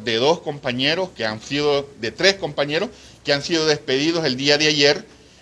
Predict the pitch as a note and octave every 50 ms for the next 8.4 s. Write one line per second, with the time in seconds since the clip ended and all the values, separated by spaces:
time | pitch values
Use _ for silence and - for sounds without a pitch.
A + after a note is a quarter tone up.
0 | - - C#3 D3 D#3 D#3+ F3 - - - - - - C3 C3 C3+ C3 B2+ D3 D3+
1 | D3+ D#3+ C#3 C3 C#3+ D3 D3 E3 D3 C#3+ C3+ - - C3 B2 - B2+ A2 A2+ B2
2 | C#3 D3 D3+ C#3+ - - C3+ B2 A#2 A2 G2+ F#2+ F#2+ F#2+ F#2+ A2+ C#3+ F3 A3+ C4
3 | C4 A#3+ G#3+ F#3+ B2 A2 A2 - B2 G#2+ G#2 G2 G#2+ B2+ C3+ - E3+ F3 - A3+
4 | G#3 E3+ D#3 D#3 D#3+ G#3 A3+ B3+ B3+ - - - - - - - _ _ - A#2
5 | B2 A#2+ A#2 - C#3+ D#3 D#3+ D#3 C#3 D3+ F#3 A3 A#3+ - - C3 B2+ B2+ D#3 G#3
6 | B3 A#3+ A#3+ - - - - - - A#2+ A#2+ - D#3+ E3 F3 E3+ G#3 G3 - -
7 | - C#3 F3+ F3 - G#3+ F#3+ F3+ F3 F3 F3+ F3+ E3+ E3 D3+ C#3 C3+ B2+ A#2+ A#2
8 | A2+ - - F3+ G#3 B3+ D#4+ -